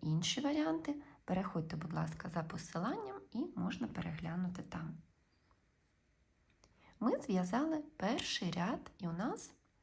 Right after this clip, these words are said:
є ось такий маленький кружечок. Отвір ми добре затягнули, просвітів у нас немає, і ми можемо починати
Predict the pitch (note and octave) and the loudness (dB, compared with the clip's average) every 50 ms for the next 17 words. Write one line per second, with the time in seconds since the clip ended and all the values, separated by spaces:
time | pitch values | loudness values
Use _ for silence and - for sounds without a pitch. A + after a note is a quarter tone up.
0 | _ _ - E3 E3+ A3+ D#4 - - - G3 B3+ D#4 - - - - D#3+ - - | _ _ -6 -2 0 0 0 -2 -2 -2 0 2 2 0 -2 -2 -4 -4 -2 0
1 | G3 A#3+ C#4+ - - - - F3 D#3+ D#3+ D#3+ F3+ G#3+ A#3 A#3 - G3+ G3+ - - | 0 0 0 -2 -4 -6 -4 -2 0 2 2 2 2 2 0 -2 -4 -6 -4 -2
2 | F#3 F#3 F#3+ F#3+ F3+ F3+ F3+ - - - - - - - _ _ _ - - - | -2 0 0 0 0 0 -2 -4 -6 -6 -8 -12 -16 -20 _ _ _ -20 -20 -20
3 | - - - - - G#3 G#3+ G#3+ G#3+ - - - - E3 D#3+ - - - - - | -20 -20 -14 -6 0 0 0 0 0 -4 -4 -4 -2 -2 -2 -2 -4 -6 -10 -14
4 | - - - _ _ _ _ _ - - - - - - - - - F#3 E3 F#3+ | -20 -20 -20 _ _ _ _ _ -20 -20 -20 -20 -20 -20 -20 -8 -4 -2 0 2
5 | F#3+ - - - E3 D#3+ D#3 - A#3+ D4+ D4+ - - F#3 E3+ D#3+ E3+ D#3 D#3 D3+ | 2 0 0 -2 -4 -2 0 2 2 2 2 0 -2 -2 0 0 0 2 2 2
6 | D3+ D3+ D#3 G3 D4 F#4 - - - - - - - - - - - - - - | 2 2 2 2 0 -2 -4 -8 -14 -16 -16 -16 -14 -14 -14 -14 -14 -14 -12 -12
7 | - - - - - - - - - - F#3 G3 A#3 - - - A3 F#3+ F#3 E3+ | -12 -12 -12 -10 -10 -10 -10 -10 -6 -4 -2 -2 0 0 0 0 0 2 2 0
8 | D#3+ - - F#3+ F3+ - - F3 E3 E3 E3 E3 D#3+ D#3 D#3+ - - - - - | 0 -2 -4 -8 -8 -8 -8 -6 -6 -4 -4 -4 -4 -4 -4 -6 -10 -14 -6 -2
9 | F3+ F3+ G#3+ C#4 D4+ B3 F#3 D#3+ D#3 D#3 D#3+ - B3+ F4 - - - - - - | 2 2 4 4 4 4 4 4 4 4 4 4 0 -2 -4 -8 -16 -20 -20 -20
10 | - - - - E3+ D#3 E3 G3+ D#4+ G#4 G4 G4 F4+ D#4 D4+ D#4 D4+ - A#3 - | -20 -18 -6 -2 0 2 4 4 2 2 0 0 0 0 0 0 -2 -4 -4 -4
11 | - - - E3+ E3 F#3 - - - G3+ A3 | -4 -2 -2 -2 0 0 -2 -2 -4 -4 -6